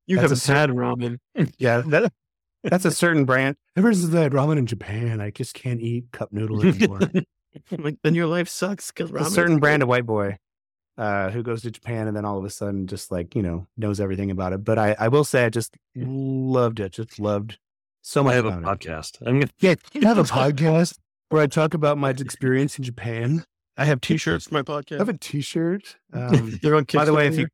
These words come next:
Speaker 2: if you can't
Speaker 1: for
Speaker 2: get Johnny a
Speaker 1: eighty dollars.
Speaker 2: t-shirt, that is our first ever t-shirt from almost ten years ago. The
Speaker 1: It
Speaker 2: pencil
Speaker 1: is
Speaker 2: is for
Speaker 3: Like
Speaker 1: like
Speaker 2: everything.
Speaker 3: vintage
Speaker 1: thread
Speaker 3: goods
Speaker 1: there.
Speaker 3: right there.
Speaker 2: Yeah.
Speaker 1: I put it on, um, later today 'cause I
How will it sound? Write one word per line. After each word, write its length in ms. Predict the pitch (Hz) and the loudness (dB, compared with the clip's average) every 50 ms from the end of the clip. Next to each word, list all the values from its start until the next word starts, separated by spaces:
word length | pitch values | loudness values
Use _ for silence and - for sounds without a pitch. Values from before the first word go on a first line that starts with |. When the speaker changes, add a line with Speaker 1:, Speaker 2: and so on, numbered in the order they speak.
| _ _ - | _ _ -12
Speaker 2:
if 120 | 127 120 | -8 -8
you 40 | 151 143 | -4 -2
can't 180 | - 170 151 | 0 0 2
Speaker 1:
for 40 | 147 | 2
Speaker 2:
get 100 | 151 147 | 2 2
Johnny 180 | 143 151 147 135 | 2 2 2 0
a 20 | 135 | 0
Speaker 1:
eighty 40 | 139 143 | 0 -2
dollars. 100 | 143 156 | -2 -2
Speaker 2:
t-shirt, 280 | 156 135 117 110 107 | -2 -2 -2 -2 -2
that 120 | 113 117 117 | -2 -2 -4
is 100 | 113 117 | -2 -2
our 120 | 117 107 | -4 -4
first 460 | - - - - - 139 135 131 - | -6 -8 -14 -12 -8 -8 -8 -6 -4
ever 160 | 131 120 117 110 | -4 -4 -4 -6
t-shirt 420 | - - 120 113 - - 98 95 | -8 -8 -10 -10 -8 -10 -12 -10
from 160 | - - 107 101 | -8 -8 -6 -4
almost 340 | 101 107 107 110 107 - | -2 0 0 0 -2 -2
ten 140 | - 117 110 | -4 -6 -4
years 200 | 104 98 92 95 98 | -4 -4 -6 -6 -8
ago. 200 | 90 90 85 82 | -10 -10 -10 -10
The 100 | 80 80 | -12 -8
Speaker 1:
It 40 | - | -6
Speaker 2:
pencil 260 | 107 95 151 - 87 | -4 -4 -4 -4 -4
Speaker 1:
is 80 | 87 85 | -4 -4
Speaker 2:
is 60 | - | -4
for 120 | - 95 | -4 -2
Speaker 3:
Like 100 | 92 92 | -2 -2
Speaker 1:
like 80 | 90 92 | -2 -2
Speaker 2:
everything. 280 | 101 92 98 104 98 | -2 0 0 0 0
Speaker 3:
vintage 220 | 92 139 135 135 131 | 0 0 0 0 0
Speaker 1:
thread 20 | |
Speaker 3:
goods 280 | 101 95 90 92 90 90 | 0 0 0 0 -2 -2
Speaker 1:
there. 80 | 90 82 | -4 -4
Speaker 3:
right 80 | 82 78 | -4 -4
there. 280 | 90 90 90 78 - _ _ | -6 -8 -8 -10 -12 _ _
Speaker 2:
Yeah. 320 | - 107 101 101 101 92 92 - _ _ _ _ _ _ _ _ _ - | -6 -2 -2 0 -2 -2 -6 -10 _ _ _ _ _ _ _ _ _ -8
Speaker 1:
I 80 | - 131 | -8 -6
put 160 | - - 170 | -4 -2 0
it 60 | 175 | 0
on, 180 | 160 143 131 - _ - | 0 0 -2 -4 _ -10
um, 200 | 127 131 127 120 | -8 -8 -6 -8
later 360 | 117 120 120 131 139 143 160 147 | -6 -4 -4 -2 -2 -2 -4 -4
today 240 | - 165 156 156 147 | -2 -2 -2 -2 -2
'cause 80 | - | -4
I 260 | 139 131 127 123 120 | -4 -4 -4 -4 -6